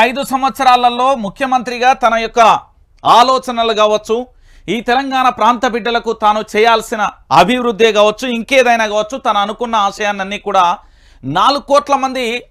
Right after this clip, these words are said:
జీవితాలు మార్చే వ్యక్తి ఆ సింహాసనంలో కూర్చున్నారు. అయితే ఇక్కడ జరిగే విషయం ఏంటంటే, ప్రధానంగా కూడా నేను ఒక్కొక్క అంశాన్ని కూడా ఈరోజు, ఆ, మీ అందరికీ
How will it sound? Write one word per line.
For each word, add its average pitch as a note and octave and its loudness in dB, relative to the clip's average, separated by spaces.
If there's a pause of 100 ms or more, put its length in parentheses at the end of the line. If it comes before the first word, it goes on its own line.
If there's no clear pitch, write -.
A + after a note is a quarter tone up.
(260)
జీవితాలు B3 0
మార్చే A#3 0
వ్యక్తి G#3+ -8
ఆ G3+ 2
సింహాసనంలో G#3 -4
కూర్చున్నారు. F3 -6 (920)
అయితే A#3 -2
ఇక్కడ C#4+ -2
జరిగే C4+ 2
విషయం C4+ -4
ఏంటంటే, B3 -2 (320)
ప్రధానంగా B3+ -2
కూడా B3+ -4
నేను A#3 -6
ఒక్కొక్క B3 -6
అంశాన్ని A3 -4
కూడా A3 -4
ఈరోజు, G#3 -6 (720)
ఆ, C#3+ 2
మీ E3+ -4
అందరికీ B3 0